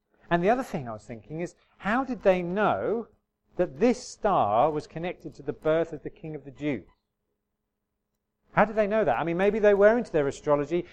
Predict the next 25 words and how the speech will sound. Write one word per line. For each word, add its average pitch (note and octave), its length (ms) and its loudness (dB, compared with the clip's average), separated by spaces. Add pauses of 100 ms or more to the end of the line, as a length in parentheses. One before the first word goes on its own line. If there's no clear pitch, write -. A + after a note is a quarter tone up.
(120)
Maybe G3 280 0
they G#3 140 4
were G3 260 2
getting F#3+ 260 -2
some E3 220 -8
kind D#3+ 240 -6
of D3 80 -4 (460)
sort D#3+ 200 -2
of B2 100 -8 (280)
revelation D3+ 640 2
in C#3+ 100 -10
some D3+ 160 -8
way. D#3 100 -2
But - 180 -2
how A#3 260 -4
did, E3+ 200 -12
I E3+ 60 -8
mean, G3 280 -8
how G#3+ 260 -8
do A3+ 100 -12
you A3 80 -12 (100)
find F3 280 -6
that D#3+ 140 -6
stuff - 260 -8
out? F#3 260 -12